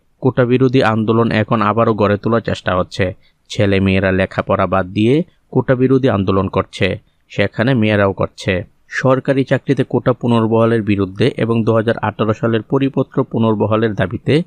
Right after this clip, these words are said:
কয়দিন ধরে নানা কর্মসূচি পালন করছে শিক্ষার্থীরা। যদিও স্বাধীনতার পর থেকেই বিভিন্ন শ্রেণীর চাকরিতে কোটা ব্যবস্থা চলে আসছিল,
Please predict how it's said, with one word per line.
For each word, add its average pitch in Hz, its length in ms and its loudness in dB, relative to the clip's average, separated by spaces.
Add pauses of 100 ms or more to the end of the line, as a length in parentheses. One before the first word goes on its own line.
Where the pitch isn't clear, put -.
(340)
কয়দিন 127 480 2
ধরে 107 260 2
নানা 127 260 0
কর্মসূচি 120 560 0
পালন 104 320 0
করছে - 260 -4
শিক্ষার্থীরা। 95 680 -2 (420)
যদিও 113 220 2
স্বাধীনতার 101 600 -2
পর - 180 -2 (100)
থেকেই 131 300 -2
বিভিন্ন 120 360 2
শ্রেণীর 123 380 0
চাকরিতে 110 580 -2 (340)
কোটা 127 260 0
ব্যবস্থা 120 420 0
চলে 98 200 0
আসছিল, 95 480 -4